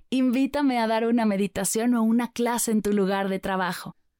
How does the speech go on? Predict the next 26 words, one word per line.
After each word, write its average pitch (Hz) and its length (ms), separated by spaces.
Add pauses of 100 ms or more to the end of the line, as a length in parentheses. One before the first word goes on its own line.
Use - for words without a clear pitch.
(120)
Desde 208 360
el 202 80
dos 214 180
mil 240 240
diecisiete 214 720
trabajo 214 420
impactando 208 640
empresas 196 760
y 220 180
confieso 226 760
que 220 140
me 202 280
llena 262 480
el 202 140
alma 202 320
ver 190 240
cómo 214 240
no 208 160
solo 214 360
en 202 120
casa, 196 380
sino 185 260
también 196 380
en 254 100
el 226 160
trabajo, 170 580